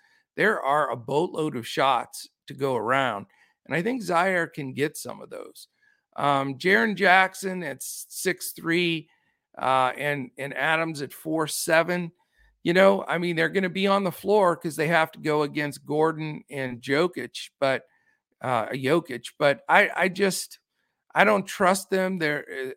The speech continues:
especially Jackson with the foul trouble. I think, uh, Gordon's such a solid defender. Um, I'm just not comfortable there. So it's probably Ja,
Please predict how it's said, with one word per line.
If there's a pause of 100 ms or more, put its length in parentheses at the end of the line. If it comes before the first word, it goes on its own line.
especially
Jackson
with
the
foul
trouble. (420)
I
think, (160)
uh,
Gordon's
such
a
solid
defender. (440)
Um, (140)
I'm
just
not
comfortable
there.
So
it's
probably
Ja,